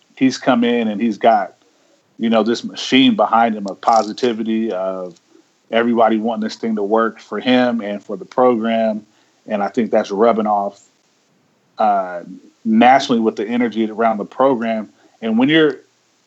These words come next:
involved in that program, especially nowadays with social media, these kids see it everywhere. Like, they see the positivity, the love that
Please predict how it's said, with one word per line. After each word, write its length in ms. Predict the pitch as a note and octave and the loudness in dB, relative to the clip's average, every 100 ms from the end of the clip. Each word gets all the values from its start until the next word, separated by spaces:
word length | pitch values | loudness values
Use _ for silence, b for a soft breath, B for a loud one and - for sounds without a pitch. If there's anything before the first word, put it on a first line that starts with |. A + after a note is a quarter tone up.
| _ _ _ _ _ _ _ - | _ _ _ _ _ _ _ -6
involved 560 | B2+ A2 A#2+ C#3 B2+ | -4 2 4 4 4
in 100 | B2+ | 0
that 200 | A#2 G#2+ | -2 -4
program, 480 | - C3 B2+ C3 A#2+ | -4 -4 -2 -4 -6
especially 360 | G#2 B2 B2 A2+ | -6 -6 -6 -4
nowadays 380 | A#2 A2+ G#2+ | -4 -2 -4
with 80 | G#2 | -8
social 320 | - A2+ G#2 | -10 -10 -8
media, 380 | G#2+ A#2 A#2+ A#2 - b b b | -6 -4 -2 -4 -8 b b b
these 220 | C3+ C#3+ | 2 2
kids 300 | - D3 A2 | 2 2 2
see 240 | - C#3 A2+ | 0 2 2
it 100 | G#2+ | -2
everywhere. 480 | B2 A#2+ G#2 G2+ F#2+ | -4 -4 -4 -6 -6
Like, 180 | G2 | -8
they 160 | F#2 A2+ | -6 -6
see 160 | - B2 | 0 0
the 120 | A2+ | 0
positivity, 1000 | - A#2+ G#2+ G#2 B2 A#2 G#2 G#2+ G2+ G2 _ _ _ | 2 4 4 0 -2 -2 -2 -6 -6 -10 _ _ _
the 100 | - | -8
love 360 | G#2 A#2+ B2+ A#2 | 0 4 4 2
that 220 | A2+ G#2+ | 0 -4